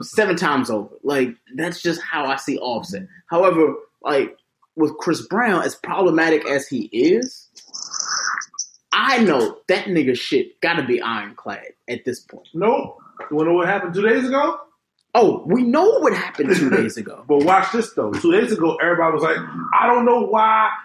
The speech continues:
Speaker 3: Is that the third? Is that the third?" I'm like, "First of all, this nigga got arrested in another country. You do not
Speaker 2: You don't say
Speaker 3: rush
Speaker 2: shit.
Speaker 3: to say shit."
Speaker 2: Nope.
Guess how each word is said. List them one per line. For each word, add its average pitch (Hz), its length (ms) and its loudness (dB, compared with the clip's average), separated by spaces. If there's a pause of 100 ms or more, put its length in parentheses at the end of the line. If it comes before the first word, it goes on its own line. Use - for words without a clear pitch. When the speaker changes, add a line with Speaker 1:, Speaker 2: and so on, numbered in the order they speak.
(100)
Speaker 3:
Is 220 160 -4
that 226 160 2
the 220 200 -2
third? 233 560 0
Is 226 80 -12
that 226 180 0
the 208 80 -8
third?" 233 300 0
I'm 262 120 -2
like, 220 260 -2
"First 294 240 -4
of 214 100 -8
all, 202 180 0
this 247 100 -8
nigga 220 160 -6
got 190 140 -2
arrested 180 340 -4
in 135 80 -8
another 170 240 -4
country. 135 360 -12 (760)
You 196 240 -4
do 147 200 -6
not 147 180 0
Speaker 2:
You 269 60 2
don't 285 120 2
say 247 160 4
Speaker 3:
rush 180 200 2
Speaker 2:
shit. 294 180 0
Speaker 3:
to - 60 -4
say 139 300 -6
shit." - 680 -4
Speaker 2:
Nope. 220 400 2